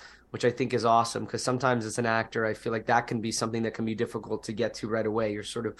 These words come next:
looking at the script and you're going, "Okay, what's this scene about? Let me attack it this way. Let me attack it from the exact opposite, maybe." Uh, and sometimes a director like Scooter, who's so good, can kind of come in and be like, "Just,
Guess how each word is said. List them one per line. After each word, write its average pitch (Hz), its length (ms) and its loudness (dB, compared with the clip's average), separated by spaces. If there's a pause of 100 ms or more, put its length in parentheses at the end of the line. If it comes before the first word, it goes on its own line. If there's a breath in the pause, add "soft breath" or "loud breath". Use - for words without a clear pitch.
(220 loud breath)
looking 120 260 -2
at 113 60 -2
the - 80 -10
script - 240 0
and 113 80 -4
you're 110 80 -2
going, 110 240 -2
"Okay, 104 380 -2 (840)
what's 113 220 -6
this 113 180 -8
scene 113 200 -6
about? 110 500 0 (300 loud breath)
Let 117 100 0
me 113 140 -2
attack 110 380 0
it 104 100 -4
this 110 200 -2
way. 113 160 2
Let 110 160 0
me 113 220 -2 (280)
attack 120 300 2
it 117 80 -6
from 113 140 -4
the 113 100 0
exact 113 460 0
opposite, 110 480 -2
maybe." 113 400 -4 (440 loud breath)
Uh, 120 360 8
and 131 140 2
sometimes 147 500 2 (100)
a 120 120 2
director 120 500 4
like 107 160 -2
Scooter, 127 260 0
who's 113 160 -2
so 120 120 2
good, 120 200 0
can 127 120 2
kind 131 120 2
of 123 80 -2
come 131 220 4
in 123 80 6
and 120 80 0
be 127 80 0
like, 123 200 0
"Just, - 300 -8